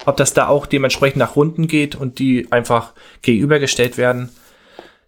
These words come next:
das kann ich gar nicht genau sagen, aber auf jeden Fall kostet der Draft-Picks.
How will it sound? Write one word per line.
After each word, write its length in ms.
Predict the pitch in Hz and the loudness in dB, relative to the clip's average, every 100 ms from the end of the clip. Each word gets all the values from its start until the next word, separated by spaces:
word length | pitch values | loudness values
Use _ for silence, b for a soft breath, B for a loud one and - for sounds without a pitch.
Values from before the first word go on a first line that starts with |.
| - | -8
das 140 | - | -4
kann 140 | - | -2
ich 120 | 123 - | -2 0
gar 80 | |
nicht 100 | 123 127 | -2 0
genau 180 | 120 | 0
sagen, 400 | 107 110 135 160 - | 0 0 0 -2 -4
aber 160 | 123 | 0
auf 120 | 120 - | 0 0
jeden 120 | 127 | -4
Fall 220 | - 120 | 0 -2
kostet 380 | - 117 - 110 | -2 -2 -2 0
der 120 | 104 | 0
Draft-Picks. 680 | 101 98 101 - 90 - - | 2 0 -2 -4 -12 -10 -14